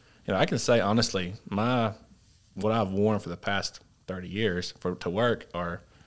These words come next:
shorts and t-shirts or blue jeans and t-shirts. But when it's time to go ahead and make that impression, you know, you don't need to walk into a business, which I know is getting more and more casual now, but still,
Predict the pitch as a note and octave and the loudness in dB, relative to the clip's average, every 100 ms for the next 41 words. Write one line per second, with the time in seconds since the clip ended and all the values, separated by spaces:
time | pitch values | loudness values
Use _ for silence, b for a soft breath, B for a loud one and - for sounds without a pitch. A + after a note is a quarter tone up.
0 | b - G2+ F2+ F#2 G2+ F#2+ F#2 F2+ - | b -2 0 0 -2 -4 -2 -4 -4 -8
1 | - F2+ F2+ - G#2+ G#2 G2 F#2 F2 F#2 | -8 -8 -8 -8 0 0 0 -4 -6 -8
2 | F2+ F#2+ - A2 B2 A#2 - B B B | -4 -2 -2 2 4 4 0 B B B
3 | B A#2 A#2 - C3+ D#3 A#2 A#2 G2 G#2+ | B 0 2 0 0 2 2 2 2 4
4 | G#2+ F#2+ F#2 G2+ G2 F#2 F2+ G2 F#2 - | 2 0 -2 -2 -2 -2 -2 -2 -2 -2
5 | E2+ E2+ b b b b b - G2 F2+ | -6 -10 b b b b b -8 -6 -4
6 | G#2+ A#2 A2 G2 F#2+ G2 - G2 F2+ G2 | -2 -2 0 -2 0 -2 -2 -4 -2 -4
7 | F2+ F2+ F2 F#2+ F#2+ G2+ F2+ F2+ - G#2+ | -4 -4 -4 -4 0 -2 -2 -8 -4 -2
8 | G#2+ G2+ C3 C#3 G#2 F#2+ F#2+ A2 G#2 F2+ | -2 0 2 2 -2 -4 0 2 2 -2
9 | - G2 F#2 - F#2 F#2 F2+ F2+ F#2 - | -4 -4 -4 -4 -4 -2 -4 -4 -4 -4
10 | - A2+ F#2+ | 2 4 4